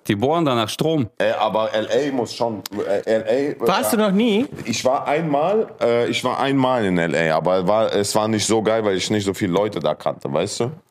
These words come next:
Speaker 3: Okay, jetzt, jetzt hast du ja die perfekte Crowd da mit mir.
Speaker 2: Wer wohnt denn da alles? Du, äh, Tom?
Speaker 3: <laughs> Ja, ich, Tom.
Speaker 1: Zähl mal auf, wer wohnt denn alles in L A noch?
Speaker 3: Naja, also ich, ich hab schon, äh, natürlich auch ganz viel super coole Freunde da natürlich.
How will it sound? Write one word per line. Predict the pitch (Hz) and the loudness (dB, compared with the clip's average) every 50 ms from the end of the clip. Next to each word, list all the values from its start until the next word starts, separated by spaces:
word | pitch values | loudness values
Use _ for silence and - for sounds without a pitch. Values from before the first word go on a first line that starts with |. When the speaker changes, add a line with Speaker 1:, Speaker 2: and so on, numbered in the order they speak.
| - | -6
Speaker 3:
Okay, | - 143 - - 143 120 | -4 -2 -2 0 0 0
jetzt, | 120 120 120 - - - | 0 -2 -2 -4 -4 -2
jetzt | 139 147 147 - | -2 -2 -2 0
hast | 160 156 151 - - | 0 0 0 0 0
du | 143 | 0
ja | 143 135 135 135 | 2 2 0 0
die | 131 127 135 | -2 -4 -4
perfekte | 131 - 143 131 - 143 135 - 127 | -2 -2 -2 -2 -2 -4 -4 -6 -8
Crowd | - - 135 120 117 113 107 110 | -4 -2 0 0 0 0 0 0
da | 110 107 | 0 0
mit | 104 95 95 | 0 -2 -2
mir. | 92 101 101 104 107 - _ _ _ _ _ _ _ _ _ _ _ | 0 0 -2 -2 -4 -8 _ _ _ _ _ _ _ _ _ _ _
Speaker 2:
Wer | - 110 107 110 | 0 2 2 2
wohnt | 127 160 185 220 202 | 2 2 2 2 2
denn | 180 143 113 | 2 2 2
da | 101 90 80 | 2 2 2
alles? | 85 87 85 90 87 - 98 | 2 2 2 0 0 -2 -2
Du, | 82 120 139 160 170 185 180 - - | 0 2 2 4 2 2 0 0 0
äh, | - 104 117 107 104 | 0 2 4 4 2
Tom? | 101 - - 127 127 139 160 - 190 220 - - - | 0 0 2 2 2 2 2 2 0 -2 -2 -4 -10
Speaker 3:
<laughs> | - - - | -18 -8 -2
Ja, | - 175 170 151 147 151 165 196 - - - - | 0 2 2 2 2 2 2 0 -2 -4 -4 -2
ich, | 185 175 202 185 - - | -2 0 0 -2 -2 -2
Tom. | - 180 170 | 0 2 2
Speaker 1:
Zähl | 170 180 | 2 2
mal | 175 160 156 143 | 2 2 2 2
auf, | 160 156 127 143 | 0 2 2 0
wer | 135 127 120 | 0 2 2
wohnt | 127 127 113 | 2 2 2
denn | 107 | 2
alles | 92 92 87 85 | 2 2 2 2
in | 101 90 | 2 2
L | 90 90 | 2 2
A | - 87 87 85 | 0 0 0 0
noch? | 87 82 80 - - | 0 0 -2 -4 -2
Speaker 3:
Naja, | 156 156 156 151 147 135 | -2 0 2 2 2 2
also | 127 139 143 131 147 143 | 2 0 0 0 -2 -2
ich, | 135 - 131 131 - - 123 120 - | -2 -2 -4 -4 -4 -4 -4 -2 -2
ich | 143 - 147 | 0 0 0
hab | 151 - - | 0 -2 -2
schon, | - 208 202 202 190 185 170 | -2 0 0 0 0 0 0
äh, | - - 147 147 143 143 143 143 139 139 | 0 2 2 2 2 2 2 2 0 0
natürlich | 139 139 135 - 156 151 143 | 0 0 0 0 0 0 0
auch | 139 - | 0 0
ganz | 143 139 143 - | -2 -2 -2 -2
viel | - - 143 139 139 139 139 135 123 - - - - _ _ _ _ _ - | -2 0 0 2 2 2 0 -2 -4 -6 -12 -20 -20 _ _ _ _ _ -2
super | 139 135 147 143 156 143 139 | 0 0 0 0 0 -2 -2
coole | - - 147 139 139 | -2 -2 0 0 0
Freunde | 135 - 139 143 165 185 170 | 0 0 0 2 2 2 2
da | 135 123 | 2 2
natürlich. | 120 117 117 117 - 123 110 113 120 120 - | 2 0 0 0 0 0 0 0 -2 -4 -8